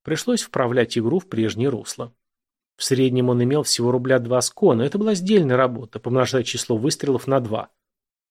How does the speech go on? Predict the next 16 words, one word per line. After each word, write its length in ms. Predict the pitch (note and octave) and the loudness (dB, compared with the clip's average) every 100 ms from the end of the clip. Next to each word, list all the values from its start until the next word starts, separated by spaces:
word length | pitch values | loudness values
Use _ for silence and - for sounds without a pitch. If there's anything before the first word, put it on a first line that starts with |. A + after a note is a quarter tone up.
| _ _ _ - | _ _ _ -8
Оплошка 480 | A#2+ F#3+ A3+ - F#3+ | -4 2 2 2 0
напарника 600 | F#3 F#3 A3+ G#3+ F#3+ E3+ | 0 2 2 4 0 -2
лишь 220 | E3 - | -2 -2
навела 300 | E3 E3+ F3 | 0 2 2
меня 180 | E3+ D#3+ | 2 0
на 100 | D3+ | 0
подозрение, 680 | - D3+ C#3+ D#3 A3 D#3 A2+ | 0 2 2 2 0 0 -2
а 40 | |
подозрение 580 | A2+ A#2+ A#2 A2 B2+ B2+ | -2 0 0 0 -2 -2
подтвердилось 760 | A#2+ - - G#2+ A2+ C3+ - A#2 | -4 -8 -4 -4 0 0 0 0
рядом 400 | C3 C#3+ A#2+ A2 | 0 2 0 0
более 260 | A#2+ A2+ | 0 0
тщательных 600 | A2 - C#3 C#3+ D3 B2 | -2 0 0 0 -4 -4
и 40 | B2 | -6
дифференцированных 840 | A2+ - A#2 A#2 C3 B2 A#2 A#2 | -8 -4 -2 0 2 0 0 -4
наблюдений. 680 | B2+ A#2+ C#3 A2+ G2+ A#2 | -4 -2 -2 -2 -4 -6